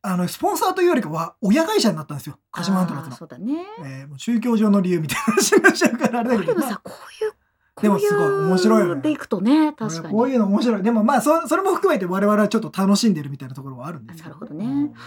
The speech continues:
Speaker 1: うん。
Speaker 2: でもさ、フリマの感覚ってさ、
Speaker 1: うん。
Speaker 2: こうコミュニケーションだからやっ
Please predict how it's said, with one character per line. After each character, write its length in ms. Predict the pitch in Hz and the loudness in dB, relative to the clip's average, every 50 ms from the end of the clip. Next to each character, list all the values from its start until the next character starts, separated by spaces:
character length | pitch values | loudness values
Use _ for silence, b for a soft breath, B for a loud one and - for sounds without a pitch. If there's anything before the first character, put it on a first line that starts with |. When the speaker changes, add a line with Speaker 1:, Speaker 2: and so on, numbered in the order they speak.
| B B 160 | B B -10
Speaker 1:
う 40 | 156 | -6
ん。 20 | |
Speaker 2:
で 80 | - 208 | -4 -4
も 80 | 185 | -4
さ、 140 | 170 - 175 | -4 -8 -14
フ 260 | - - - - 285 | -18 -16 -10 -6 -4
リ 100 | 269 392 453 480 508 523 523 523 523 508 508 _ _ _ _ _ _ _ - | -4 -4 -4 -4 -4 -4 -2 -2 -4 -4 -6 _ _ _ _ _ _ _ -6
マ 60 | 381 | -6
の 120 | 427 453 | -6 -6
感 260 | - - - 392 403 | -6 -8 -8 -10 -8
覚 300 | 392 - 403 381 370 381 | -6 -6 -4 -2 -2 -4
っ 20 | 370 - _ _ _ - | -4 -4 _ _ _ -10
て 100 | 330 320 | -10 -10
さ、 180 | - - 320 | -6 -4 -2
Speaker 1:
う 260 | 311 262 208 233 233 | 0 0 2 4 2
ん。 60 | 202 175 | 2 2
Speaker 2:
こ 180 | - - 175 170 | -2 -8 -10 -10
う 40 | - - | -10 -6
コ 80 | 185 | -4
ミ 120 | 208 233 254 | -2 0 0
ュ 20 | |
ニ 140 | 302 339 - | 0 0 -2
ケ 160 | - 359 370 | -2 -2 -2
ー 40 | 339 | -2
シ 100 | - 180 | -2 -4
ョ 40 | 139 | -6
ン 60 | 123 | -6
だ 100 | 135 135 | -8 -8
か 120 | - 131 | -8 -8
ら 60 | 131 | -8
や 100 | 139 139 | -8 -10
っ 60 | 139 | -12